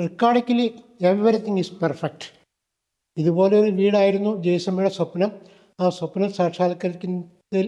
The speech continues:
അവർക്ക് സന്തോഷമുണ്ട്, അതിലുപരി നമുക്ക് സന്തോഷമുണ്ട്. ആദ്യമായിട്ട് ഞാനിവിടെ വന്നത്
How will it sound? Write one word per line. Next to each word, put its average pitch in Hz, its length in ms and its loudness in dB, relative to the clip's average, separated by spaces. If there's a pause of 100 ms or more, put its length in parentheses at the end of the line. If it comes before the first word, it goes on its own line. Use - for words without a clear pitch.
(140)
അവർക്ക് 170 320 -4
സന്തോഷമുണ്ട്, 175 520 0 (220)
അതിലുപരി 190 480 2 (420)
നമുക്ക് 165 320 0
സന്തോഷമുണ്ട്. 139 560 -6 (920)
ആദ്യമായിട്ട് 233 520 2
ഞാനിവിടെ 214 340 4
വന്നത് 196 280 0